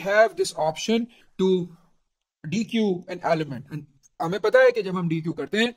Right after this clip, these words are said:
तो हम करते हैं हेड से, हेड पॉइंटर से। अब head pointer is also moving forward। So the thing is, first we have to check if the head pointer is at the upper bound। If it is at the upper bound, उसको लोअर बाउंड यानी कि ज़ीरो पे ले आइए। अगर वो नहीं है, तो उसको एक आगे बढ़ा दें।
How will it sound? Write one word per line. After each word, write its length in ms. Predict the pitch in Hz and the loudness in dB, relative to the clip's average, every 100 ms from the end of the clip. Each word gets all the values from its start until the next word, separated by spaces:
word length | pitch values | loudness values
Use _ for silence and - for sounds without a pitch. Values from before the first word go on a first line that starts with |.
| - | -4
तो 80 | 165 | -2
हम 100 | 165 | 0
करते 220 | 156 208 | 0 0
हैं 80 | 175 | -2
हेड 280 | 135 156 | 2 2
से, 180 | - - _ _ _ _ _ _ _ _ _ - | 2 -12 _ _ _ _ _ _ _ _ _ 2
हेड 220 | 202 - | 4 4
पॉइंटर 320 | 208 156 123 | 2 2 -2
से। 160 | - 87 - _ - | -10 -16 -20 _ 4
अब 100 | 208 | 6
head 200 | 190 220 | 6 2
pointer 340 | - 262 269 311 | 4 2 2 2
is 140 | 247 | 4
also 260 | 240 240 277 | 4 6 4
moving 280 | 254 233 | 4 2
forward। 340 | 208 165 143 117 | 2 2 2 -2
So 400 | - _ - 180 | -6 _ 0 0
the 80 | 185 | 4
thing 100 | 254 | 4
is, 140 | 277 262 | 4 4
first 140 | 247 233 | 2 4
we 140 | 208 | 2
have 100 | 196 | 2
to 120 | 175 175 | -4 -2
check 140 | 220 240 _ - | -2 -2 _ -4
if 100 | 175 | 2
the 120 | 196 | 4
head 120 | 196 196 226 | 4 4 2
pointer 340 | 226 233 226 | 4 4 4
is 100 | - | 4
at 140 | 269 | 2
the 100 | 185 | 2
upper 140 | 175 226 | 2 2
bound। 240 | 240 226 - - | 2 2 -2 -4
If 100 | 185 | -2
it 100 | 247 | 4
is 100 | 277 | 8
at 100 | 262 | 8
the 140 | 233 | 8
upper 140 | 226 214 | 0 6
bound, 200 | 220 220 | 6 6
उसको 220 | 180 185 220 | -2 6 12
लोअर 220 | 220 214 | 12 12
बाउंड 220 | 190 175 | 8 6
यानी 140 | 175 | 6
कि 80 | 190 | 4
ज़ीरो 220 | 185 185 | 8 8
पे 80 | 185 | 8
ले 100 | 196 | 8
आइए। 300 | 208 220 220 - - - | 8 8 2 -4 -6 4
अगर 200 | 185 247 | 8 10
वो 120 | 220 | 10
नहीं 220 | 196 220 | 8 6
है, 120 | 226 | 6
तो 160 | - 185 | 4 -4
उसको 180 | 170 175 | 4 4
एक 60 | |
आगे 240 | - 165 160 | 6 6 6
बढ़ा 240 | 139 120 | 4 2
दें। 100 | 107 | -4